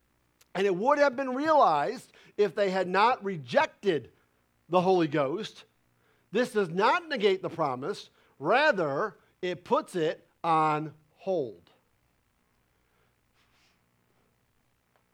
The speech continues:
We're living in the hold. It's called the dispensation of grace. Now, if, if that's foreign to you or you're going, "I,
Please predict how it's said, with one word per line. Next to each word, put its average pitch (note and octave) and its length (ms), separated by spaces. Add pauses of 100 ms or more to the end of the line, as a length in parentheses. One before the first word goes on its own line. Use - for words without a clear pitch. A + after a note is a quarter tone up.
(120)
We're E3 220
living D3+ 640 (560)
in D#3+ 160
the D#3 100
hold. D3 520 (1000)
It's C3+ 120
called E3+ 340
the D#3+ 80
dispensation D3 800
of A#2 100
grace. - 540 (1900)
Now, C#3+ 340 (640)
if, G3+ 180 (320)
if F#3+ 180 (120)
that's G#3 240
foreign B3 400
to G#3 140
you G3+ 280
or A3 100
you're E3+ 140
going, D#3+ 320 (140)
"I, - 60